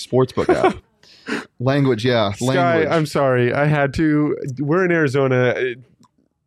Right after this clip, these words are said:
Speaker 2: had to be done.
Speaker 1: All right, uh, head over to that DraftKings Sportsbook app. Uh, use that promo code P H N X when you sign up. Have you been having fun on that
Speaker 2: I
Speaker 1: DraftKings?
Speaker 2: have.
Speaker 1: Because I,
Speaker 2: It's
Speaker 1: yeah.
Speaker 2: almost too. You can ask my wife.
Speaker 1: I
Speaker 2: It's
Speaker 1: don't wanna
Speaker 2: almost,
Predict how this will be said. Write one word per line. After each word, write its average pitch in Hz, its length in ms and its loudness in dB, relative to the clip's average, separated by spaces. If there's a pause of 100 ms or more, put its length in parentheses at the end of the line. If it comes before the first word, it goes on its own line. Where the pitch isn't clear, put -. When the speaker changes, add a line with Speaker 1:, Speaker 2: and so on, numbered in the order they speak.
(220)
Speaker 2:
had 147 200 -2
to 160 60 -4
be 165 60 -4
done. 135 340 -2 (760)
Speaker 1:
All 117 200 0
right, - 200 -2
uh, 120 260 0
head - 100 -6
over 180 220 0
to 170 60 0
that 135 80 -4
DraftKings 127 340 -2
Sportsbook 120 400 -2
app. 113 260 0 (100)
Uh, 107 300 2
use 135 180 -2
that 127 200 -4
promo 131 220 0
code 117 140 -2
P 123 100 -2
H 117 140 -2
N 113 80 0
X 110 140 -4
when 110 100 -4
you 107 60 -4
sign 117 260 0
up. 113 180 0
Have 123 100 0
you 143 80 -2
been 226 120 0
having 190 220 -2
fun 165 380 -2
on 143 160 -2
that 143 160 -6
Speaker 2:
I 151 60 0
Speaker 1:
DraftKings? 143 80 0
Speaker 2:
have. 113 480 -2
Speaker 1:
Because 151 180 -4
I, 165 60 0
Speaker 2:
It's - 160 -6
Speaker 1:
yeah. 170 60 2
Speaker 2:
almost 202 280 0
too. 165 120 0
You 156 220 0
can 180 140 -2
ask 151 220 0
my 147 100 0
wife. 120 480 -2 (520)
Speaker 1:
I 135 40 0
Speaker 2:
It's 143 60 0
Speaker 1:
don't 185 100 0
wanna 113 120 2
Speaker 2:
almost, 101 140 0